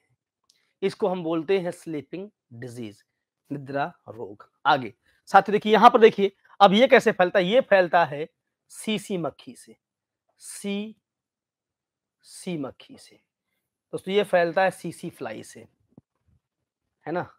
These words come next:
इसके बाद देखो आगे, अब नेक्स्ट साथियों, नेक्स्ट क्या है? कवक जनित रोग, यानी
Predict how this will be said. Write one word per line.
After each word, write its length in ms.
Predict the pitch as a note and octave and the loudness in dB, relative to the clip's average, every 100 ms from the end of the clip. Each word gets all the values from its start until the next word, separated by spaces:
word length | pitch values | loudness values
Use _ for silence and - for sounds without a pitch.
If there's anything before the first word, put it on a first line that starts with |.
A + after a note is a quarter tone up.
| _ - | _ -8
इसके 240 | E3+ D#3 | -6 -6
बाद 140 | A#2 | -8
देखो 280 | G2+ - - - | -10 -18 -12 -4
आगे, 280 | C3 A2 - _ _ - - _ _ G#3 | -4 -4 -14 _ _ -20 -20 _ _ 8
अब 140 | A#3 | 8
नेक्स्ट 500 | G3 D3 - - - _ _ _ - - _ _ _ _ _ _ _ _ _ _ - | 6 0 -2 -18 -20 _ _ _ -20 -20 _ _ _ _ _ _ _ _ _ _ 6
साथियों, 240 | G3+ A#3 | 8 8
नेक्स्ट 340 | A3 C#4 - | 8 6 6
क्या 160 | - B3+ | 8 8
है? 200 | G#3 A3+ | 8 0
कवक 500 | - - A#3 C4 B3+ | -2 6 6 6 -2
जनित 340 | E3 G3+ F#3 | -4 -4 -4
रोग, 220 | D#3+ D#3 F3 | -8 -6 -6
यानी 200 | G#3+ | -8